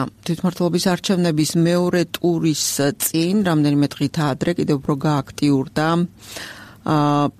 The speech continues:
ძირითადი პოლიტიკური ოპონენტების, მმართველი პარტიის და მის წინააღმდეგ გაერთიანებული ოპოზიციის არჩევნო კამპანია,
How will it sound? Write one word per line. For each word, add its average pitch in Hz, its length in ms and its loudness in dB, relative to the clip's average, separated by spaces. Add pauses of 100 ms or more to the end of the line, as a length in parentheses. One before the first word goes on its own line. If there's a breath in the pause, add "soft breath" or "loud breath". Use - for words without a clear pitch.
(580)
ძირითადი 170 580 0
პოლიტიკური 143 520 0
ოპონენტების, 147 600 0
მმართველი 151 480 0
პარტიის 151 580 -2
და 175 120 -2
მის 156 180 0
წინააღმდეგ 143 540 0
გაერთიანებული 139 960 0 (220)
ოპოზიციის 139 880 -2
არჩევნო 147 540 0
კამპანია, 151 720 0